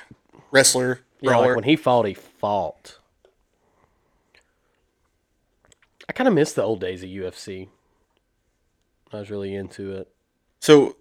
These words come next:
Speaker 1: this is something that I saw. I had, I had, it had, I thought it had to be a bit, a bit. I thought it was a bit, a joke.
Speaker 2: Mm-hmm.
Speaker 1: When they say, uh, "C D C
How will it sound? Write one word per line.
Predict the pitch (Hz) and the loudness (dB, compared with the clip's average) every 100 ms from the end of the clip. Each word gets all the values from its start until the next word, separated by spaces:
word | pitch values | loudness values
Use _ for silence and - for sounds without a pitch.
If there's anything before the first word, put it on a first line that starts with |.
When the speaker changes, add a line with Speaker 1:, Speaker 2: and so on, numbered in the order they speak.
| - | 0
Speaker 1:
this | 147 151 | 2 4
is | 180 | 2
something | 180 165 143 | 2 2 2
that | 127 | 2
I | |
saw. | 123 127 120 113 _ _ _ - | 4 4 4 2 _ _ _ -4
I | |
had, | 143 156 _ _ - _ _ _ _ _ _ _ _ - | -2 -2 _ _ -20 _ _ _ _ _ _ _ _ 0
I | |
had, | - - - | 4 4 2
it | 127 | -2
had, | 123 151 147 _ - - _ - | 4 6 4 _ -20 -20 _ -20
I | - | 6
thought | 196 202 | 8 10
it | |
had | 180 | 8
to | 135 | 6
be | 139 | 6
a | 123 | 4
bit, | - 127 123 113 - - _ _ _ _ _ _ _ | 2 -4 -2 -4 -12 -20 _ _ _ _ _ _ _
a | 131 | -12
bit. | 123 123 120 - | -6 -2 -2 0
I | 139 | 4
thought | 175 | 8
it | 170 | 8
was | 151 | 6
a | |
bit, | 139 135 - _ 139 | 6 6 4 _ -12
a | |
joke. | 131 131 101 - _ _ _ - | 0 2 0 -6 _ _ _ -16
Speaker 2:
Mm-hmm. | 113 120 _ _ _ _ _ _ _ _ | -14 -16 _ _ _ _ _ _ _ _
Speaker 1:
When | 147 139 135 | 2 4 6
they | 131 | 4
say, | 127 135 131 123 | 6 6 6 4
uh, | 113 113 104 - _ - | 2 0 -2 -8 _ -6
"C | - 175 | 0 0
D | 170 | 0
C | - 165 147 123 | 0 0 0 -2